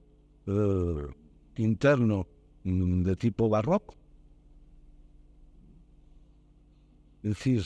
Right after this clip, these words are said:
estos retratos de Goya realmente no tienen rival en la historia de la pintura por su carácter, por su elegancia y por la calidad misma de la pintura. En fin, venimos a las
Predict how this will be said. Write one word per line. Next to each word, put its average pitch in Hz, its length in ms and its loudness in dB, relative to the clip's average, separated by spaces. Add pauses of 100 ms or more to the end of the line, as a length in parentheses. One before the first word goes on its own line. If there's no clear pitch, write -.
(800)
estos 156 360 2
retratos 127 600 0
de 110 100 0
Goya 123 380 0
realmente 120 800 -2 (580)
no 120 260 0
tienen 135 440 2
rival 92 440 0 (680)
en 98 140 -2
la 98 80 0
historia 104 460 2
de 92 100 2
la 80 100 0
pintura 87 640 -2 (540)
por 87 220 0
su - 140 -8
carácter, 80 640 -2
por 78 200 -4
su - 160 -4
elegancia 85 680 -2 (1040)
y 104 100 -4
por 107 180 4
la 98 100 4
calidad 98 420 2
misma 123 380 2
de 98 80 2
la 101 120 0
pintura. 127 400 -4 (1120)
En 135 140 0
fin, 160 200 2
venimos 175 540 2
a 143 100 4
las 135 360 -2